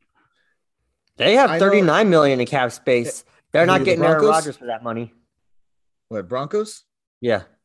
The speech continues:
Speaker 2: The Broncos will find a way. Broncos will find a way if
Speaker 1: They
Speaker 2: they need
Speaker 1: just
Speaker 2: to.
Speaker 1: signed all three of their wa-, all three of their wide receivers to, like, what, huge, like, three to four year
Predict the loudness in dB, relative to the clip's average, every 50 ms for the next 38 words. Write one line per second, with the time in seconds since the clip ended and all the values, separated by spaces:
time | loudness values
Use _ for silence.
0 | _ _ _ _ _ _ _ -16 -12 -12 -10 -10 -12 -14 -16 -16 -16 -14 -12 -12
1 | -10 -10 -10 -10 -10 -10 -10 -12 -14 -16 -14 -12 -10 -10 -10 -12 -14 -16 -14 -14
2 | -16 -14 -16 -16 -16 -16 -14 -14 -14 -14 -12 -6 0 0 0 2 2 0 -2 -2
3 | -2 -2 0 0 0 0 2 2 2 2 2 2 0 0 2 2 2 2 2 2
4 | 0 0 0 0 -2 -2 -2 -2 -2 -4 -4 -2 -2 -2 -2 -2 0 -2 -2 -2
5 | -4 -8 -8 -8 -8 -8 -8 -8 -8 -8 -6 -4 -4 -4 -6 -6 _ _ -20 -20
6 | -20 -12 -6 -2 -2 0 0 -2 -4 -6 -6 -6 -6 -6 -6 -6 -4 -4 -4 -4
7 | -4 -6 -6 -6 -4 -4 -4 -4 -6 -6 -10